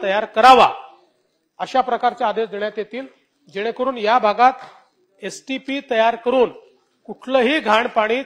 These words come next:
खडकवासलामध्ये जाणार नाही अशा संदर्भातला तीन महिन्यात आराखडा तयार करू. अर्थात काम करायला थोडा वेळ लागेल, नाही तर तीन महिन्यांनी तुम्ही विचाराल काय झालं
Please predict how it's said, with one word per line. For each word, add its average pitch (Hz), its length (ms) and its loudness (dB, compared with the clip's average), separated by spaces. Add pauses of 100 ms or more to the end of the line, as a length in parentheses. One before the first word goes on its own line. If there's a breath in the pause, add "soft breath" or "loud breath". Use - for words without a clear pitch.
खडकवासलामध्ये 220 880 -4
जाणार 185 440 -6
नाही 185 380 -2 (580)
अशा 240 240 0
संदर्भातला 214 680 -6 (480)
तीन 247 160 -12
महिन्यात 233 320 -6
आराखडा 220 420 -4
तयार 220 140 -2
करू. 254 160 -8
अर्थात 247 320 4 (500)
काम 220 160 -2
करायला 269 320 0
थोडा 269 160 2
वेळ 277 180 4
लागेल, 247 280 2
नाही 220 160 -4
तर 247 80 -6
तीन 240 180 -16
महिन्यांनी 240 280 -4
तुम्ही 254 160 -12
विचाराल 247 300 -2
काय 247 240 0
झालं 220 240 0